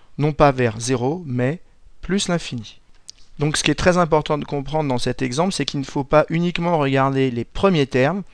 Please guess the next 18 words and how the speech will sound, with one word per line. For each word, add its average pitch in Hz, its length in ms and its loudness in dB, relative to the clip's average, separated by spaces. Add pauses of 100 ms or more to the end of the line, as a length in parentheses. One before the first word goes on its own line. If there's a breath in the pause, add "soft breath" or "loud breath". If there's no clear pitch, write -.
(140)
mais 131 80 2
il 131 40 0
faut - 140 0
aller 131 120 2
regarder 123 420 0
très - 220 2
très 151 200 0
loin 147 240 0
avant 143 280 0
de 160 80 -8
faire 147 140 0
la 139 140 2
conjecture. 131 600 -8 (1200 soft breath)
Parce 120 180 -2
que 117 120 -6
je 110 120 -6
le 147 80 4
répète, 139 500 2